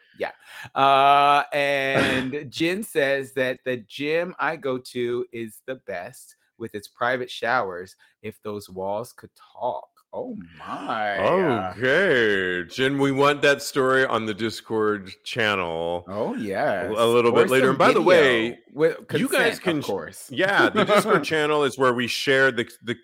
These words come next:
Speaker 2: conversation continues after our two shows. You know, we do two shows a week,
Speaker 1: Mm-hmm.
Speaker 2: and it's very fun. We share a lot of stuff. We've got a great community that we're starting over there on our Discord channel. When you join our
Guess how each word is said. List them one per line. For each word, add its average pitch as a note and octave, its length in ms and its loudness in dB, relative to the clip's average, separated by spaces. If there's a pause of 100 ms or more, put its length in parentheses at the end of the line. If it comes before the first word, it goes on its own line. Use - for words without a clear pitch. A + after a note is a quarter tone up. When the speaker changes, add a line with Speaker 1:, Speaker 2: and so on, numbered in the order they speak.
(220)
Speaker 2:
conversation C3+ 1120 -4
continues G#2 920 -8
after G2+ 440 0
our F2 140 0
two A2 300 -10
shows. F2+ 400 -6
You F#2+ 60 -10
know, F#2+ 100 -6
we F#2+ 80 -10
do F#2 120 -12
two G#2+ 240 -12
shows G2 400 -6
a F2 60 -8
week, E2+ 400 -10 (160)
Speaker 1:
Mm-hmm. G2 180 -16
Speaker 2:
and G2 380 0 (200)
it's G#2 160 -8
very B2+ 280 2
fun. A#2 400 -2
We G#2 80 -6
share A2 240 -2
a A2 60 0
lot G#2+ 180 0
of G#2 80 -6
stuff. A2 220 -4
We've G2 160 -16
got G2+ 120 -2
a G2 60 -4
great G#2+ 320 -6
community A2 540 -10
that F#2+ 140 -8
we're F2+ 100 -12
starting G2+ 440 -4
over G2 260 -6
there G2 480 0
on F2 100 -6
our E2+ 100 -6
Discord G2+ 480 -8
channel. G2 320 -4
When F2+ 140 -8
you F#2 100 -10
join A2 300 -6
our F#2+ 120 -2